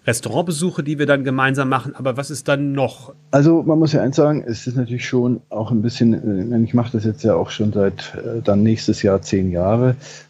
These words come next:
Speaker 2: Ähm, ein, ein, hat sich ja entwickelt ein, eine, eine Community, die auch, äh, sehr oft dabei ist. Also ein, ein, einige sind immer wieder dabei, manchmal kommen, stoßen mal dazu, aber man kennt sich schon ein bisschen.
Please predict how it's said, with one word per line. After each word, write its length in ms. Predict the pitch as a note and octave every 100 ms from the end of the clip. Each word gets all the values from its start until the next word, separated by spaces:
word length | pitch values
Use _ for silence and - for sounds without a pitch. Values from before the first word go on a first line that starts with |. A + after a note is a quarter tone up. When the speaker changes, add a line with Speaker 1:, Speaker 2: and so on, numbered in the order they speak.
| -
Speaker 2:
Ähm, 460 | G2 G#2 A2 G2+ -
ein, 380 | - G#2 G2 -
ein, 340 | G2+ G2+ F#2+
hat 160 | A2 G#2+
sich 140 | -
ja 100 | G2+
entwickelt 640 | F#2 D#2+ F#2+ F2+ A2+ B2 A2
ein, 280 | D#2 G2 G2
eine, 440 | F#2+ G2 F#2+ F2
eine 360 | F#2+ G2 F#2 F2 -
Community, 720 | - A2+ B2 C3 A2 - A2
die 300 | G2 G#2 G2+
auch, 280 | F2 G2 -
äh, 340 | F2 G2 F#2+ F2
sehr 220 | - G#2 A#2
oft 180 | -
dabei 360 | G2+ E2 F2 F#2
ist. 260 | A#2+ - -
Also 220 | F#2+ F2+
ein, 320 | - C#2 A#1+
ein, 320 | F#2+ G#2+ G2 -
einige 380 | G#2+ A2+ G#2
sind 260 | F#2+ G2+ F#2+
immer 240 | C3 A#2+
wieder 200 | A2+ A#2+
dabei, 500 | G#2+ G2 F#2+ G2+ G#2 D#2+
manchmal 360 | F#2 F#2+ - F#2+
kommen, 320 | - G#2+ G#2+
stoßen 340 | - A2 G#2 G#2
mal 100 | G2
dazu, 260 | F#2+ C3
aber 100 | A2+
man 180 | G2+ G2
kennt 300 | - A#2+ B2+
sich 120 | A2+
schon 200 | - A2+
ein 100 | A2+
bisschen. 300 | A#2 - A#2